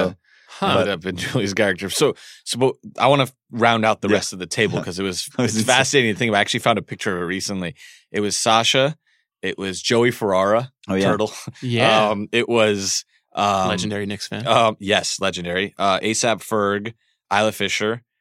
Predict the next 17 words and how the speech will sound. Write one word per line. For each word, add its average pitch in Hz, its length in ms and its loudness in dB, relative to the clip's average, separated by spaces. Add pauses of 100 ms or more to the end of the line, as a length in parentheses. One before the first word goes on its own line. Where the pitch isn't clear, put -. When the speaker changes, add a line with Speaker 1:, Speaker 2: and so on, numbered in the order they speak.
(220)
Speaker 1:
um, 92 760 0
J 101 160 0
D 104 80 -4
Washington, 98 640 -2
Amari, 95 600 -2
Tom 101 240 -4
Sizemore, 85 420 -4
Speaker 3:
Ah, 92 140 2
I 95 40 4
was 104 180 2
reading 95 180 0
Speaker 1:
and 95 60 0
Speaker 3:
that, 95 60 2
Speaker 1:
Benny. 92 140 -2
Speaker 3:
yeah. 90 140 -6 (360)
Speaker 1:
And, 92 500 -4
um, 90 520 -2